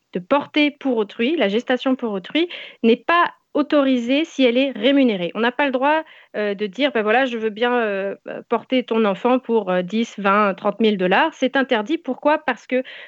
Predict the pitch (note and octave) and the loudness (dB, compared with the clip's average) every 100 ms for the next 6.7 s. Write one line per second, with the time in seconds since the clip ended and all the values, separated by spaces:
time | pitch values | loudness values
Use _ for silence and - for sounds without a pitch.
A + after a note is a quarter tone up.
0 | - G#3 C4+ D4 C#4 B3 D4 E4 C4 B3 | -16 0 2 4 2 2 0 -2 -8 -8
1 | B3+ - A#3 B3+ G#3+ - G#3 C4 G#3+ G#3 | -10 -8 -8 -6 -8 -10 -10 -8 -8 -6
2 | A3 G#3+ G3 C#4+ D4+ - - A#3 A3 A3 | -4 -4 -2 -4 -4 -8 -6 -2 0 0
3 | G#3+ - D4 D4 - B3+ G#3+ A#3+ B3 E4+ | -2 0 -2 -2 -8 -8 -2 2 2 4
4 | D#4 D#4 D#4 D#4 D#4 - - - A#3+ A#3+ | 2 0 -2 -2 -2 -6 -8 -2 0 0
5 | B3+ A#3 - A#3 A#3 B3 B3+ A#3 A3 G#3+ | -2 -2 -2 -2 0 0 -2 -2 -2 -2
6 | B3+ A#3 G#3+ G#3 F#3 G3+ | -2 -2 -2 -2 -2 -4